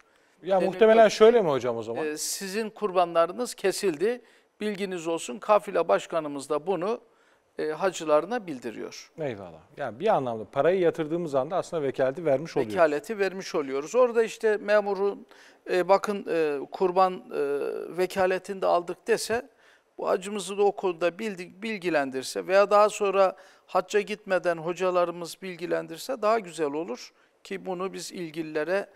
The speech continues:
Speaker 2: e, tekrar ifade edelim.
Speaker 1: Eyvallah hocam. Recep Bey şöyle bir uzun uzun soruyu yazmış ama sorunun özü şu. "Kişi umreye giderse hac kendisine farz olur." diyorlar.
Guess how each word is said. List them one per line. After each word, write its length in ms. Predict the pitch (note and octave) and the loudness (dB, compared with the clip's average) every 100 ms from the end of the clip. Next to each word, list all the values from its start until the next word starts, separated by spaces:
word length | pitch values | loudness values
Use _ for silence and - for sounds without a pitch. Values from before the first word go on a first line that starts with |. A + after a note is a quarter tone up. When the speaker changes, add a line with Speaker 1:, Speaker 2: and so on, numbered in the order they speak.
| _ _ _ - | _ _ _ -8
Speaker 2:
e, 160 | D3+ | -6
tekrar 640 | C#3+ F#3+ E3 D3+ F3 - - - | -4 -6 -4 -2 -2 -4 -16 -12
ifade 460 | E3+ - C#3+ F3+ | -12 -2 -2 0
edelim. 300 | E3+ B2 A2 _ - | -4 -4 -10 _ -4
Speaker 1:
Eyvallah 420 | C3+ G#2+ F#2+ F2 | -2 -2 -6 -10
hocam. 200 | E2+ - _ - | -18 -20 _ 0
Recep 320 | E3 B3+ - | 2 2 2
Bey 100 | A#3 | 2
şöyle 300 | - A3 G#3+ | 6 6 6
bir 160 | G#3 F3 | 0 0
uzun 420 | G#3 G3 C#4+ C4 A3+ | -4 -2 0 0 0
uzun 280 | G3 F3+ | -2 -4
soruyu 360 | F#3 - F#3+ G3 | -4 0 2 6
yazmış 380 | F#3+ G3 G#3+ - | 6 6 4 0
ama 180 | E3+ C3+ | 0 -2
sorunun 380 | - F3+ G3 | -2 -2 -4
özü 300 | F#3 E3 E3 | -6 -6 -6
şu. 280 | F3 C#3+ A2+ - _ _ _ - _ - | -6 -4 -4 -6 _ _ _ -20 _ -14
"Kişi 520 | - F3 - G#3+ F#3+ _ | -8 -8 -4 -6 -8 _
umreye 400 | E3 F3 F3+ G#3 | -10 -4 0 0
giderse 460 | F3+ F3 G#3 F3+ E3+ | 0 4 4 4 -2
hac 380 | D3 D3+ F3 - | -2 -2 -4 -2
kendisine 460 | E3+ D#3 D3 - | -2 -2 -6 -10
farz 380 | E3 E3 E3+ D3 | -2 2 2 2
olur." 320 | C3+ A#2+ A2 G#2 G#2 - | -2 -2 -8 -14 -20 -6
diyorlar. 420 | A#2+ A#2 F3 G#3+ | -4 -2 -4 -6